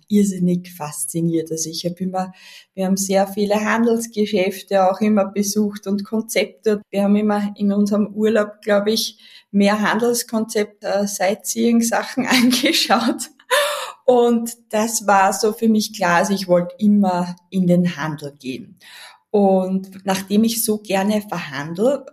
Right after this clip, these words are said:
war für mich, also wir haben's dann von der Universität, die haben so eine Kooperation mit der Firma Spar gehabt und dann haben sie mir einen Vertriebsjob angeboten. Hab ich gesagt, „Nein“, hab ich gesagt, „ähm, das ist nicht das Passende, da kann ich nicht verhandeln.“ Also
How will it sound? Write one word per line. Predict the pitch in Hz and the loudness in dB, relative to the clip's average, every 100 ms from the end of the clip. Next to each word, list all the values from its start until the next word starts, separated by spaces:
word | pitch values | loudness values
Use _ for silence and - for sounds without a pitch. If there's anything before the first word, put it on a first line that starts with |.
| - | -8
war | 190 185 196 | -2 -2 -2
für | 214 | 0
mich, | 214 214 208 | 0 0 -2
also | 185 185 | 0 0
wir | 180 | 0
haben's | 175 - | -2 -4
dann | 185 | -6
von | 180 185 | -6 -4
der | 180 175 180 | 0 0 -2
Universität, | 180 175 175 175 175 175 190 202 190 - - - _ | -2 0 0 -4 -6 -6 -2 -2 -4 -20 -20 -20 _
die | - | -8
haben | 185 | -6
so | 180 | -4
eine | 190 185 | -4 -4
Kooperation | 180 175 185 175 170 214 254 | -4 -4 -2 -2 -2 0 2
mit | 220 208 - | 2 0 -4
der | 185 180 _ | -4 -8 _
Firma | _ 196 190 190 | _ -4 -4 -4
Spar | 190 - 196 | -8 -10 -10
gehabt | 214 208 190 - | -4 -4 -4 -8
und | 180 180 | -12 -4
dann | 185 | -4
haben | 180 | -4
sie | 180 185 | -4 -2
mir | 185 | -2
einen | 185 | -2
Vertriebsjob | 185 202 262 330 - - 196 - | -8 -4 -2 -2 -2 0 0 0
angeboten. | 170 170 175 175 170 - | 0 0 0 0 -2 0
Hab | 180 170 | -2 -2
ich | |
gesagt, | - 190 190 _ _ - - _ _ _ | -4 -8 -10 _ _ -20 -20 _ _ _
„Nein“, | - 175 226 | -4 0 2
hab | 277 | 0
ich | 269 | -2
gesagt, | 262 269 262 - - | -2 -2 -2 -8 -6
„ähm, | 233 233 233 240 240 - | 0 2 4 2 -2 -10
das | 226 220 | -8 -4
ist | 240 | 2
nicht | 269 285 | 2 0
das | 254 - | -4 -6
Passende, | - 214 - 302 320 | -2 -2 -2 0 0
da | 302 | 0
kann | - 196 208 | 0 0 2
ich | 311 285 | 2 4
nicht | 285 330 - | 2 2 0
verhandeln.“ | 247 220 190 190 160 143 | 0 2 0 2 -2 -2
Also | 151 175 180 185 | -4 -2 0 0